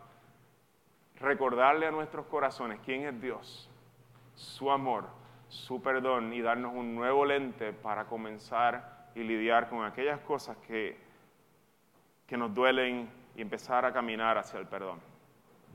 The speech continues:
Mi oración, que el Señor les bendiga en estos tiempos devocionales y les dé profundo descanso en esta semana. Mateo capítulo once,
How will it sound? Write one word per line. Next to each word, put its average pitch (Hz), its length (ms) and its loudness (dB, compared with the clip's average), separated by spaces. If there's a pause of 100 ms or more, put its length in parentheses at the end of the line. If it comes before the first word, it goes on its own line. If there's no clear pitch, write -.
(440)
Mi 131 120 2
oración, 170 520 8 (280)
que 143 100 4
el 127 60 4
Señor 135 300 2
les 160 140 6
bendiga 147 500 4
en 135 60 0
estos 131 240 -6
tiempos 139 340 -2
devocionales 131 840 0 (400)
y 110 60 -8
les 104 220 -2
dé 139 400 2 (280)
profundo 120 760 0
descanso 110 760 -4
en 98 120 -8
esta 101 260 -6
semana. 85 380 -10 (1300)
Mateo 160 680 6
capítulo 135 500 2
once, 131 500 -2